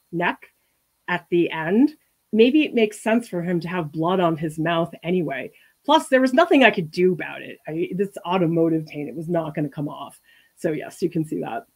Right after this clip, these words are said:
This was really fun, though. I mean, it's a silly project,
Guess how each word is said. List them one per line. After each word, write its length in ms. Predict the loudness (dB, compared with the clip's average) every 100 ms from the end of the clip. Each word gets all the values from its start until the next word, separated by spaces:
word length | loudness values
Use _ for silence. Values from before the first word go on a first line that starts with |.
| _ _ _ _ -20 _
This 160 | 0 2
was 140 | 2
really 220 | 0 0
fun, 220 | -2 -6
though. 300 | -6 -8 -8 -12 -14 4
I 40 |
mean, 120 | 6
it's 120 | 8 4
a 60 |
silly 360 | 4 6 8 6
project, 640 | 6 4 4 0 -6 -14